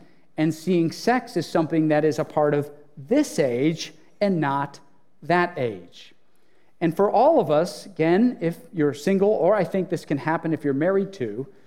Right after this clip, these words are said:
to be very careful not to idolize marriage. To say, "Well, w-, you know, if I, if I'm married and I'm having sex and I'm in that kind of stable relationship, all my problems will go away."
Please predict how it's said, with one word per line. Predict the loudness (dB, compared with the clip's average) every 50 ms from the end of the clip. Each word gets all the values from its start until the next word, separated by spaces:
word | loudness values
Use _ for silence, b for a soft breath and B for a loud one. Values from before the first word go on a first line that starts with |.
| b b b b b b
to | -4 0
be | 2 2 2 2
very | 2 2 2 2 2 0
careful | 0 0 0 0 0 0 -2 -2 0
not | 0 0 0 0 -2 -4 -4
to | -4 -4 -4 -4
idolize | -4 -2 0 0 0 0 0 -2 -2 -2 -2 -2 -6 -6 -4 -6
marriage. | -6 -4 -4 -8 -10 -12 -16 -20 -20 -20 -20 -20 -20 -20 -20 -20 -20 -20 -20 -20 -20 -20 -20 -20 -20 -20 -12 -10
To | -10
say, | -4 0 0 2
"Well, | 2 2 2 2 0
w-, | -2 -4 -4 -2 -2
you | 0
know, | 2 4 4 2
if | 2 0 -2
I, | -4 -4
if | -2 -2
I'm | -2 0 2
married | 2 4 4 6 4 4
and | 2 2
I'm | -2 -2
having | 0 0 0 0 -2 -4
sex | -4 0 0 0 0 0 -2 -6
and | -4
I'm | 0 2
in | 2 2
that | 2 0 0 -2
kind | -2 -2 -2
of | -4
stable | -2 -2 0 0 2 0 0
relationship, | 0 0 0 0 0 -2 -4 -4 -4 -4 0 0
all | 2 2 2 2
my | 0 0
problems | -2 0 0 0 0 0 -2 -4 -4 -6 -6
will | -8 -6
go | -4 -4 -4
away." | -4 -4 -8 -10 -14 -18